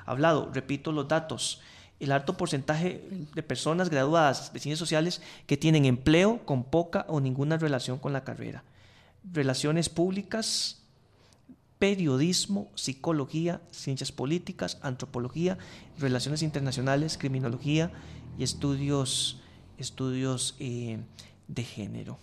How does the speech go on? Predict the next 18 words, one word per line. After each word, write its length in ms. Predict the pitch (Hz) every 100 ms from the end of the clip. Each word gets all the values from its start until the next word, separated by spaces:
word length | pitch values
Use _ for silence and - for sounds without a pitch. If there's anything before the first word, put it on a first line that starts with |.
| - - - - - - - -
Esto 240 | - -
es 80 | 131
parte 300 | - 135 135
un 60 | 139
poco 420 | 135 131 - 143
de 120 | 127
los, 480 | 123 117 110 - - - - -
de 220 | 127 123
los 220 | 117 107
datos 640 | 117 123 - 143 147 - - - _ -
que 140 | 131
estábamos 760 | 123 - 127 131 139 139 135 -
analizando 880 | 139 123 120 123 139 131 139 143 143
en 240 | 131 117
relación 380 | 123 120 120 131
con 160 | 131 135
el 120 | 123
tema 360 | 127 127 135